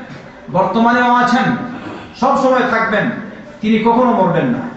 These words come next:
সুবহানাল্লাহ। এবারে আমরা কার ইবাদত করি? কেউ যদি বলে, "মুহাম্মদ সাল্লাল্লাহু আলাইহি ওয়াসাল্লামের ইবাদত করি", এটা কি হবে? শিরক হবে। সন্দেহ আছে?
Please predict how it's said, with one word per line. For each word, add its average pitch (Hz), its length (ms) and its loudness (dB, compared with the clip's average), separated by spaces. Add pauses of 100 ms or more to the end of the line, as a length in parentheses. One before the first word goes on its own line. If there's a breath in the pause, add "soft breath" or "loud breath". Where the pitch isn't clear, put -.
সুবহানাল্লাহ। 147 720 0 (420)
এবারে 165 200 2
আমরা 180 400 2
কার 202 140 2
ইবাদত 185 360 2
করি? 185 460 0 (1400)
কেউ 139 120 -6
যদি 165 220 -2
বলে, 175 160 2
"মুহাম্মদ 170 320 0
সাল্লাল্লাহু 175 320 2
আলাইহি 170 80 4
ওয়াসাল্লামের - 0 -
ইবাদত 175 260 2
করি", 175 140 -2 (1800)
এটা 143 160 -4
কি 151 120 -2
হবে? 123 180 2
শিরক - 320 -2
হবে। - 380 -8 (680)
সন্দেহ 175 280 2
আছে? - 380 0